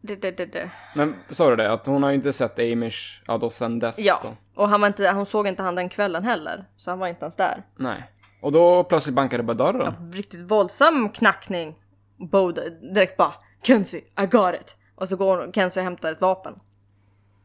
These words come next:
Speaker 1: Kvinnan berättar då att, för, berättar för Bo att hon inte är rädd för att dö, men hon vill se honom en sista gång och bara veta att han är okej. Bo går med på hjälpen, of
Speaker 2: Mm.
Speaker 1: course. <laughs>
Speaker 2: Och tar ju fram en kniv och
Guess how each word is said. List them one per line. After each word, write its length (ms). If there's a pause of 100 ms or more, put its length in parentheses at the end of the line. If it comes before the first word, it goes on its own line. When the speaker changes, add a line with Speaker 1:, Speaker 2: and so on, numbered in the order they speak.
(220)
Speaker 1:
Kvinnan 280
berättar 300
då 60
att, 340 (640)
för, 100
berättar 280
för 100
Bo 100
att 160
hon 100
inte 180
är 40
rädd 340 (180)
för 120
att 180
dö, 340
men 160
hon 80
vill 120
se 180
honom 180
en 60
sista 340
gång 180
och 100
bara 200
veta 420
att 80
han 120
är 40
okej. 420 (1160)
Bo 280
går 100
med 180
på 80
hjälpen, 280
of 100
Speaker 2:
Mm. 160
Speaker 1:
course. 240 (520)
<laughs> 960
Speaker 2:
Och 120
tar 80
ju 80
fram 200
en 100
kniv 600
och 500